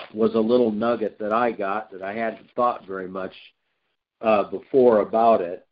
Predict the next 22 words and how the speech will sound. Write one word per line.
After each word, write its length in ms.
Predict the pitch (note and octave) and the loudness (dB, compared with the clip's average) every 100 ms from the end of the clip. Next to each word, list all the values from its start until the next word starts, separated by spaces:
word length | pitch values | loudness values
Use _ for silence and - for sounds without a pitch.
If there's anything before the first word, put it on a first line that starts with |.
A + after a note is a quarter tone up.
| _ _ _ _ _ _ - | _ _ _ _ _ _ -4
It 180 | B2 B2 | -4 2
says, 280 | D3+ C#3+ B2 | 6 6 4
"Behold, 500 | B2+ B2+ D3 F3 D#3 | 0 2 4 4 2
what 260 | D3+ D#3 C3+ | 0 0 -2
manner 320 | D3 C#3+ C#3 | -4 -2 -2
of 120 | A2+ | -2
love 640 | A#2+ C3 C#3 G#2+ F2+ F2 - | -4 -4 -6 -10 -12 -14 -12
the 160 | G#2+ - | -10 -6
Father 400 | A#2+ A#2 B2+ B2+ | -2 0 0 -2
has 220 | A#2+ A#2+ - | -4 -8 -8
bestowed 720 | A2 - - C3 B2+ C3 B2 | -10 -10 -4 2 2 2 -4
on 280 | A#2+ A#2 A#2 | -6 -6 -8
us, 400 | A#2+ B2+ G2+ F2 _ _ _ _ _ _ - | -8 -8 -8 -10 _ _ _ _ _ _ 0
that 200 | B2 A#2+ | 0 2
we 280 | C#3+ E3 - | 2 2 0
should 180 | D#3+ | -6
be 120 | C#3+ D#3+ | -2 -4
called 720 | - F3+ G#3 A#3 - - _ _ _ _ _ _ _ _ - | -6 -6 -2 -2 -4 -8 _ _ _ _ _ _ _ _ -2
the 160 | A#2+ A#2 | -2 0
sons 320 | B2+ A#2 G#2 | 0 0 0
of 160 | G2+ F#2 | -6 -4
God. 340 | G#2 F#2+ D#2 | -4 -2 -4